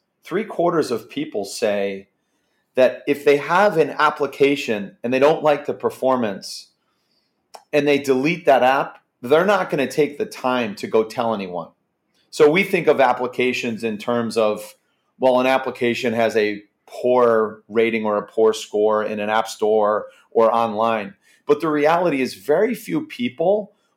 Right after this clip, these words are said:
will actually go and complain prior to deleting the application. So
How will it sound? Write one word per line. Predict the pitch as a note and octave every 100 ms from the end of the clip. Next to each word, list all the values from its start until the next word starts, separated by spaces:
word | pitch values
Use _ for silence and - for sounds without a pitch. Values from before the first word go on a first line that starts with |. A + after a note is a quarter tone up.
| -
will | C3 -
actually | - - - D3
go | A#2+ B2+ B2+
and | B2 A#2+
complain | A#2 G2+ - A#2+ C#3 F3 G3 _
prior | - D#3 D#3+
to | D#3
deleting | C#3 C3 C3+ C#3 C3
the | A#2+
application. | A2 - - A#2+ B2 - - _ _ _ _ _ _ _ _ _
So | - E3+ E3 -